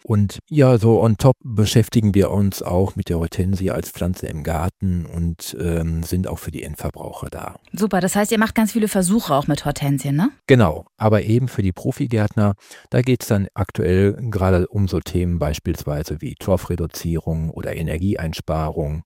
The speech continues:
Speaker 1: Wir beschäftigen uns, äh, damit, Nährstoffe einzusparen.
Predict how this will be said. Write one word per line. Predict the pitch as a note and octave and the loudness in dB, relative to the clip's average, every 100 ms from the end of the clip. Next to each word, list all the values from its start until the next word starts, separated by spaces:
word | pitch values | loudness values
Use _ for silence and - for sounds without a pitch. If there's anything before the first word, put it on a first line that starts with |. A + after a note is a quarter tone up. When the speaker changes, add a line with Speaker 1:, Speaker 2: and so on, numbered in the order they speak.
| _ | _
Speaker 1:
Wir | C3+ | 4
beschäftigen | A#2+ - G#2+ - G#2 F#2 | 4 6 4 4 0 2
uns, | F2 E2+ - | -2 -2 -4
äh, | - F#2+ F2 E2 | 0 2 2 2
damit, | F2 E2+ D#2+ | 2 0 0
Nährstoffe | G2 G#2+ A2+ - F#2+ - F#2 | 0 2 2 0 0 0 -2
einzusparen. | - F#2 F2+ - - D#2+ E2 E2 D#2+ | 0 0 0 -8 -4 0 0 0 0